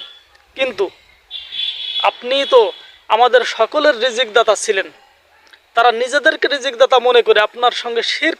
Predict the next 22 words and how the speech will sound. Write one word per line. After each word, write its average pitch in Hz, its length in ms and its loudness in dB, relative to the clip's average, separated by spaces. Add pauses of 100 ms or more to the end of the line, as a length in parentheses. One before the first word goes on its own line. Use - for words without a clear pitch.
(100)
করে 170 180 -2 (840)
তারা 226 200 4
আমাদেরকে 240 400 2
হত্যা 240 380 -2
করছিল। 190 420 -4 (540)
আজ 220 200 0
এই 233 220 0
কিয়ামতের 240 600 2
কঠিন 285 380 -4
দিনে 160 220 -2 (460)
তাদেরকে 220 400 2 (120)
কঠিন 262 380 -6
থেকে 247 300 0
কঠিনতার 262 500 2
শাস্তি 262 420 -4
দেন, 185 200 0 (1120)
সেটা 262 240 2
যেন 254 180 -2
সকলের 285 540 0
সামনে 247 440 0 (260)
দৃষ্টিগোচর 262 720 2
হয়। 175 260 0